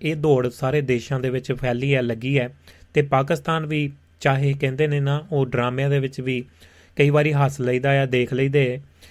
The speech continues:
ਕਹਿੰਦੇ, ਅ, ਮਤਲਬ ਕਿ ਪਾਕਿਸਤਾਨ ਹਾਸੇ ਮਖੌਲ ਵੀ ਕਰਦਾ ਕਾਫੀ, ਅ, ਕਾਮੇਡੀ ਦੇ ਵਿੱਚ ਕਹਿੰਦੇ ਆ, ਸਟੇਜ ਸ਼ੋਆਂ ਦੇ ਵਿੱਚ ਜਿਹੜਾ ਉਹ ਕਹਿੰਦਾ ਹੈ ਕਿ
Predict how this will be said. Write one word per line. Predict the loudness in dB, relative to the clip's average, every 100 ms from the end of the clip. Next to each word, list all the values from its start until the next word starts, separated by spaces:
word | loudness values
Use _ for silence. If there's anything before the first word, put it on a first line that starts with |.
| -20 0
ਕਹਿੰਦੇ, | 0 2 0 0 -6 _ _ 0 0 0
ਅ, | -4 _ _ _ _ _ _ _ _ -4
ਮਤਲਬ | -2 0 0 -2
ਕਿ | -2 -4 -6 -14 _ _ _ _ _ _ _ _ _ _ _ _
ਪਾਕਿਸਤਾਨ | 0 2 0 0 -2 0 -2 -2 0
ਹਾਸੇ | 0 0
ਮਖੌਲ | -2 2 0
ਵੀ | 0
ਕਰਦਾ | 0 -2 0 -4
ਕਾਫੀ, | -2 -4 -4 -8
ਅ, | -10 _ _ -8 -4 -4 -4 -4 -2
ਕਾਮੇਡੀ | -2 -2 -2
ਦੇ | -2
ਵਿੱਚ | -2 -6
ਕਹਿੰਦੇ | -6 -6 -6 -8
ਆ, | -8 -12
ਸਟੇਜ | -8 -2 0 -2
ਸ਼ੋਆਂ | -6 -4 -4 -4
ਦੇ | -4
ਵਿੱਚ | -6 -6 -4
ਜਿਹੜਾ | -2 -2
ਉਹ | -2
ਕਹਿੰਦਾ | -6 -2
ਹੈ | -2 -4 -10 -20 -20 -20 -20 -6
ਕਿ | -4 -2 -4